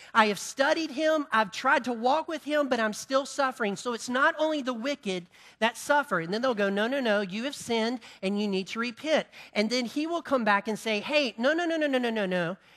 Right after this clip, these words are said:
Uh, it's not that. My sins have been forgiven. I can plead my case before God." And if you really look out and ask anyone, you see that wicked people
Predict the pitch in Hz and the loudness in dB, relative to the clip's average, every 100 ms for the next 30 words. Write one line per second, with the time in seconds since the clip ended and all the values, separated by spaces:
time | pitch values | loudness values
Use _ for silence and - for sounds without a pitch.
0 | - 220 233 240 - 262 285 269 262 185 | -8 -8 -6 -8 0 0 0 2 2 2
1 | 190 233 311 320 - 247 240 240 202 202 | 2 2 0 -4 -4 -2 -2 -4 -4 -4
2 | - 220 269 254 185 156 _ 220 262 320 | -4 -2 0 2 0 -2 _ 6 6 2
3 | - 302 - 277 277 262 240 240 226 226 | -4 -6 -4 -6 -4 -2 -2 -4 -10 -12
4 | - 208 185 208 214 240 202 156 147 214 | -10 -14 -14 -8 -6 -2 0 0 -2 -6
5 | - - - 233 240 - 240 208 269 370 | -16 -20 -6 -4 -4 -4 -6 -4 -4 -4
6 | 339 233 214 - 226 214 175 - 208 240 | -4 -2 -4 -4 0 2 2 -2 -6 -2
7 | 233 - 285 349 247 151 147 147 196 - | -4 -4 -8 -6 -6 -4 -6 -6 -10 -16
8 | - 208 294 330 - 320 302 247 202 190 | -14 -6 -4 -4 -6 -6 0 -2 -2 -6
9 | 359 - 190 151 147 214 196 185 | -6 -4 -6 -6 -10 -10 -8 -6